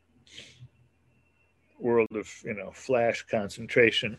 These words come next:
<clears throat> I think it has to do with, it's, it comes out of the language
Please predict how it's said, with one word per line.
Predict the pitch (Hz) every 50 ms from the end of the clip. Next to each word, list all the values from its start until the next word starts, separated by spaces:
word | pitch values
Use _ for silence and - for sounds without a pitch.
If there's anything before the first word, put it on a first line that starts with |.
| -
<clears throat> | - -
I | - 269 151 156 143 - - - - - - - - - _ _ _ _ 139 147
think | 139 - 175 151 -
it | 147 139
has | 127 131 135 127 - -
to | - 135
do | 117 107 123 127 123 123
with, | 123 117 113 110 - - - - -
it's, | 151 - - - - - - - - - - - _ _ _ _ _ _ _ _ _ _ _ _ _ _ _ _ _ _ _ _ _ _ _ _ _ _ _ _ _ _ _ _ _ _ _ _ _ _ _ _ _ _ _ _ _ _ _ _ _ _ _ _ _ _ _ _ _ _ _ _
it | - 139
comes | - 180 175 151 175
out | 170 170 175 180
of | 180 151 143
the | 160 165
language | 160 156 147 131 127 123 123 120 123 139 160 156 - - - - - -